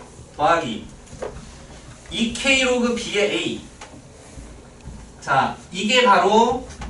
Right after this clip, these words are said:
삼 에이 플러스 B니까 삼 케이야. 그렇지. 어, 그럼 이거 K로 나누면 되네. 그죠?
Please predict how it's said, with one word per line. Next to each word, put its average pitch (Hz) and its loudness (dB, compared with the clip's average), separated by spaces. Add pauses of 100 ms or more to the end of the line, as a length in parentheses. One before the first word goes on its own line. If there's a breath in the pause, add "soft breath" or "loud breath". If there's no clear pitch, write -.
(520 loud breath)
삼 285 2
에이 285 2
플러스 240 0
B니까 185 2
삼 277 -2
케이야. 226 -2 (100)
그렇지. - -10 (800)
어, 294 8
그럼 294 4
이거 269 6
K로 330 4
나누면 285 6
되네. 214 4 (3000)
그죠? - 4